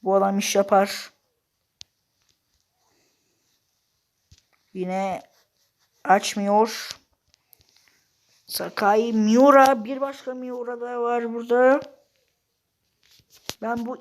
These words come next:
Inui'ye bakmak istiyorum arkadaşlar. Inui. Ofansif orta saha doksan üç. Harika. Güzel. Güzel.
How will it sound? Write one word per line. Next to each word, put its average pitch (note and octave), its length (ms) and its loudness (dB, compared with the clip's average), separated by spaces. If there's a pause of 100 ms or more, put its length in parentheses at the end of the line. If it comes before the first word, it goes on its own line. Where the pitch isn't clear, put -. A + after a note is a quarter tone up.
Inui'ye C4+ 580 -2
bakmak C4+ 380 -4
istiyorum A#3+ 380 -4
arkadaşlar. A3+ 600 -4 (560)
Inui. A#3+ 960 -4 (680)
Ofansif G3+ 520 -8
orta A3 300 -2
saha A3+ 160 -2
doksan A3+ 640 -2
üç. - 340 -8 (1160)
Harika. E3+ 880 0 (1400)
Güzel. F#3+ 600 -2 (180)
Güzel. F3+ 1200 4